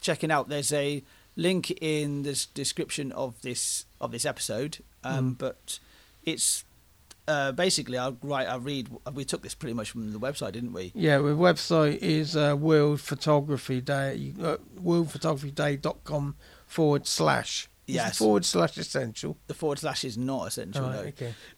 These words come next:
Speaker 1: Um, the main aim of World Photo Day is to inspire positive change across the world, connecting people and raising awareness through the use of photography. Um, so I, what I would suggest you do is just to go and check out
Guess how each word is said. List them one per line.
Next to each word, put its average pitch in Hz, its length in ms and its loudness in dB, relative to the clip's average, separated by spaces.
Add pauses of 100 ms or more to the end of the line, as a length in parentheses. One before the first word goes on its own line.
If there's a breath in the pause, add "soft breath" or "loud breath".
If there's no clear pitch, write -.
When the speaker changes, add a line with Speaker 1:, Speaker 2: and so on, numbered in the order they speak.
Speaker 1:
Um, 160 560 4
the 165 120 0
main 190 240 4
aim 180 200 4
of 143 120 -4
World 156 220 4
Photo 165 300 4
Day 139 240 2
is 131 80 0
to 143 100 -4
inspire 156 400 4
positive 175 420 0
change 151 320 2
across 135 260 -4
the 127 100 -4
world, 110 360 -2
connecting 131 380 -6
people 156 360 0
and 135 340 -4
raising 160 380 0
awareness 143 460 2
through 139 160 -4
the 123 60 -4
use 131 300 -2
of 123 100 -4
photography. 113 720 -8 (520 soft breath)
Um, 151 200 2
so 170 280 6
I, 202 140 4
what 190 400 0
I 240 100 4
would 220 100 2
suggest 180 380 2
you 160 60 0
do 165 220 2
is 135 100 -2
just - 180 -4
to 190 60 -4
go 175 160 4
and 160 100 0
check 160 240 -2
out 151 240 0